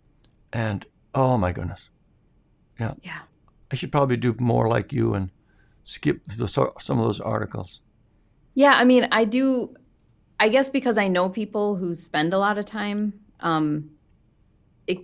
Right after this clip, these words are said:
Speaker 2: it can, it's so scary. You can get obsessed about it, right? You wanna be
Speaker 1: Yeah.
Speaker 2: reassured, you wanna know more or whatever. But I
Speaker 1: Yeah.
Speaker 2: also see those people as being particularly angsty, and it's similar, honestly, for me with, like, climate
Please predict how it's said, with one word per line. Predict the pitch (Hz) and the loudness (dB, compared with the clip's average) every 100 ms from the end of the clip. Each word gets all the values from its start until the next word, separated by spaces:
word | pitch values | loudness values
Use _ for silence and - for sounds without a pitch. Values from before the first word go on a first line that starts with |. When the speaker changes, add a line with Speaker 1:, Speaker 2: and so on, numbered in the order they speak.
| - | -12
Speaker 2:
it | - 180 | -8 -2
can, | 220 175 - | -2 -2 -2
it's | 175 - | -4 0
so | 240 | 0
scary. | - - 208 202 151 147 | 0 -2 2 2 2 -2
You | 165 | -6
can | 156 170 151 | -4 -2 0
get | 175 147 | 0 0
obsessed | - 233 254 - | -2 -4 -4 -4
about | - - | -8 -8
it, | 127 | -6
right? | 143 156 | -4 -4
You | - 156 | -2 -2
wanna | 156 151 | 0 0
be | 147 | -2
Speaker 1:
Yeah. | 151 | -2
Speaker 2:
reassured, | 156 147 240 208 156 143 | -4 -4 0 0 0 -2
you | 147 | -4
wanna | 147 147 143 | -2 -2 -2
know | 151 156 156 | -4 -2 -2
more | 156 143 143 143 | -2 -4 -6 -6
or | 147 147 | -8 -6
whatever. | 151 180 156 143 | -2 0 0 -2
But | 151 147 | -2 -2
I | - 156 | 0 0
Speaker 1:
Yeah. | |
Speaker 2:
also | 151 - 151 | 0 -2 -8
see | - 156 | -6 -4
those | 151 139 | -4 -6
people | - 147 151 147 | -8 -12 -8 -8
as | 139 | -6
being | 147 143 | -6 -6
particularly | 143 - 151 156 151 151 147 143 139 - _ _ _ 165 | -6 -10 -10 -8 -6 -4 -4 -4 -8 -12 _ _ _ -2
angsty, | 170 165 - 147 | -2 -2 -2 0
and | 135 | 0
it's | - - | -2 0
similar, | 269 262 240 185 - - - | 2 4 4 4 0 -6 -2
honestly, | 175 175 175 175 | -2 -2 -4 -6
for | 156 160 | -6 -4
me | 160 156 | 0 0
with, | 147 147 | -2 -4
like, | 139 127 | -6 -6
climate | 180 170 151 - | -4 -2 -4 -8